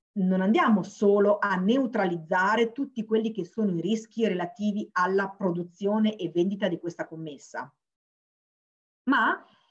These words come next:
è uno strumento anche finanziario. Perché? Perché lo strumento, la polizza sace, non va solo a neutralizzare i rischi, ma consente all'impresa di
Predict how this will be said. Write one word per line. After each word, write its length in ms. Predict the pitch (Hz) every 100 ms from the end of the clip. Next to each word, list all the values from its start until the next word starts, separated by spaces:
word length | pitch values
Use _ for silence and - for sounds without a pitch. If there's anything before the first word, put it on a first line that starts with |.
| _
è 140 | - 247
uno 200 | 180 180
strumento 720 | - 339 202 190 220 320 -
anche 420 | 220 165 180 285
finanziario. 1040 | 311 269 202 185 185 160 127 151 147 135 _
Perché? 680 | 226 233 220 143 403 - _
Perché 560 | 269 269 285 226 214 -
lo 120 | 214
strumento, 840 | 190 - 175 151 123 123 170 226 330
la 140 | 175
polizza 720 | - 208 180 156 143 - 139 139
sace, 760 | - 131 123 - 175 277 - _ _ _ _ _ -
non 180 | 202 208
va 100 | 381
solo 240 | - 214
a 40 | 180
neutralizzare 580 | 170 180 170 165 165
i 20 | 160
rischi, 460 | 131 - - 254 -
ma 220 | 285 247
consente 640 | - 254 233 - 220 160 147
all'impresa 720 | 151 160 165 160 120 160 247
di 360 | 233 269 160